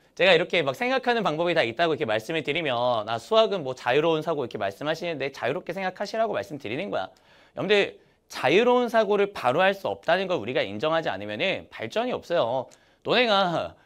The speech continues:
정말 수학에 통달해서 자유롭게 문제를 풀 수 있으면 제일 좋죠. 그러면 애초에 이 영상도 안 보고 인강도 안 봐요. 그러니까 저도, 제가 항상 강조하는 게 뭐야? 저도 고등학교 때 수학 공부를 당연히 이렇게 안 했어요.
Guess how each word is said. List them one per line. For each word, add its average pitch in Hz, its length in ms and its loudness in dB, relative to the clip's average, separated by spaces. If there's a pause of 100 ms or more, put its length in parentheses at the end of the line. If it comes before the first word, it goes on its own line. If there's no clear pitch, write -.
(220)
정말 190 600 2
수학에 240 300 2
통달해서 226 600 2
자유롭게 170 420 2
문제를 135 280 0
풀 220 160 -6
수 208 120 -6
있으면 170 280 -6
제일 196 140 0
좋죠. 120 540 -2
그러면 202 240 0
애초에 202 280 0
이 123 140 -2
영상도 190 340 -2
안 113 160 0
보고 170 360 -2
인강도 156 380 -2
안 101 160 0
봐요. 139 380 2 (160)
그러니까 151 140 0
저도, 202 680 2 (400)
제가 185 220 2
항상 294 320 4
강조하는 165 420 0
게 170 60 -2
뭐야? 92 200 -8 (300)
저도 165 540 0 (140)
고등학교 180 460 0
때 202 380 0
수학 277 300 0
공부를 247 340 0
당연히 151 340 -4
이렇게 170 280 -2
안 110 180 -4
했어요. 143 560 -2